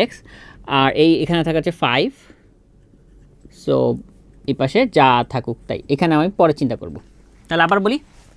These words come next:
প্রথম কাজ হচ্ছে যার স্কয়ার, তার স্ট্যান্ডার্ড ইকুয়েশনটা পাশে লিখে রাখেন, তাকে এটা বানাইতে হবে। তো ও, একে ওর মতো করে বানাইতে হবে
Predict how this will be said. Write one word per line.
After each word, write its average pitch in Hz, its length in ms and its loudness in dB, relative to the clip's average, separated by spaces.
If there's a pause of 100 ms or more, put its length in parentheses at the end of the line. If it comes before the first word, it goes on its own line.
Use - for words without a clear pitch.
(120)
প্রথম 180 300 2
কাজ 208 160 4
হচ্ছে 208 180 -2 (160)
যার 143 260 4 (160)
স্কয়ার, 175 320 2 (360)
তার 139 240 2
স্ট্যান্ডার্ড 151 360 -8
ইকুয়েশনটা 160 440 -8
পাশে 147 240 -4
লিখে 147 200 -6
রাখেন, 214 180 -2 (760)
তাকে 190 260 0
এটা 180 180 -2
বানাইতে 135 320 -4
হবে। 104 180 -12 (500)
তো 143 60 -6 (120)
ও, 139 40 -8 (240)
একে 220 140 -2 (100)
ওর 160 120 2 (140)
মতো 147 200 -4
করে 185 120 -2 (120)
বানাইতে 139 280 -2
হবে 202 100 -4